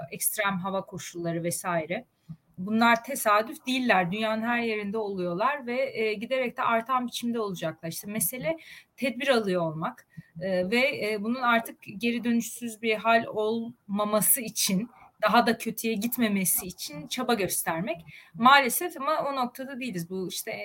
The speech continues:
en son Glasgow'daki, e, zirvenin de gösterdiği üzere politika bir türlü o iklim kriziyle ilgili mücadele noktasına ulaşamıyor. Biz Türkiye'de zaten hiçbir noktaya ulaşamıyoruz. O başka mesele.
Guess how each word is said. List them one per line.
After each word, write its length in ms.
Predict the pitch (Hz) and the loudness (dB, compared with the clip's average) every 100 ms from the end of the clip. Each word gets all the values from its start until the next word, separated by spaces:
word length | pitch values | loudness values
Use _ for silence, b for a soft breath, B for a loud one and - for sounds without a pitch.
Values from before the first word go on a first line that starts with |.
| 202 - | -8 -4
en 160 | - 220 | 0 2
son 280 | - 214 | 2 -2
Glasgow'daki, 840 | 202 214 220 - 208 196 196 - 220 | 4 6 4 2 -4 -4 -8 -6 -4
e, 540 | 220 196 190 190 190 | -4 -2 0 0 -2
zirvenin 600 | 180 202 208 214 220 214 | -2 -6 -2 0 0 0
de 80 | 175 | -2
gösterdiği 680 | 202 202 - 202 202 226 | -2 -4 0 0 2 -2
üzere 340 | 208 165 240 320 B B - | -2 0 0 -2 B B 2
politika 480 | 277 269 - 302 | 2 2 -2 0
bir 100 | 330 | 2
türlü 440 | 320 277 233 294 359 B B | 0 0 0 0 -2 B B
o 180 | - 247 | 2 2
iklim 340 | 247 - 311 | 2 -4 -6
kriziyle 420 | - 262 240 262 233 | -4 -4 -2 2 2
ilgili 260 | 226 226 | 2 0
mücadele 600 | 226 226 247 240 254 254 | 0 4 6 6 6 -2
noktasına 480 | 226 220 - 208 311 | 0 0 -2 -6 -4
ulaşamıyor. 600 | 294 254 247 277 220 226 339 B - | -4 -2 -2 -2 0 0 0 B 2
Biz 140 | 285 | 2
Türkiye'de 360 | - 349 359 320 | 4 4 6 8
zaten 320 | 277 330 415 | 8 8 4
hiçbir 340 | 330 320 294 | -2 0 0
noktaya 360 | 214 196 - 190 | 0 0 -2 -2
ulaşamıyoruz. 680 | 180 185 170 196 185 302 320 | 0 -2 -2 -4 -4 -4 -2
O 120 | 233 | 2
başka 340 | 233 226 - | 4 4 2
mesele. 520 | 240 190 - 175 269 | -2 -2 -4 -4 -4